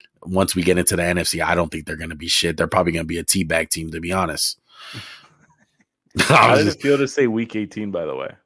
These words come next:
Speaker 2: Does that
Speaker 1: I know,
Speaker 2: feel
Speaker 1: it's
Speaker 2: weird?
Speaker 1: so fucking weird. So weird.
Speaker 2: Do you
Speaker 1: But,
Speaker 2: think
Speaker 1: um, how many,
Speaker 2: Bud
Speaker 1: how
Speaker 2: Dupree's gonna be a big loss?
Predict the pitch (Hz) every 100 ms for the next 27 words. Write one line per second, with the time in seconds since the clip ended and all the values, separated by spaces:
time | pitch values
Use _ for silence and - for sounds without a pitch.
0 | _ - 90 92 87 87 - - 98 90
1 | - - 85 82 82 82 80 - - _
2 | _ _ _ - 101 82 80 82 80 _
3 | _ _ _ 123 165 101 110 110 110 101
4 | 95 82 - _ _ - 156 208 147 175
5 | 110 101 110 95 104 92 101 95 82 92
6 | 104 -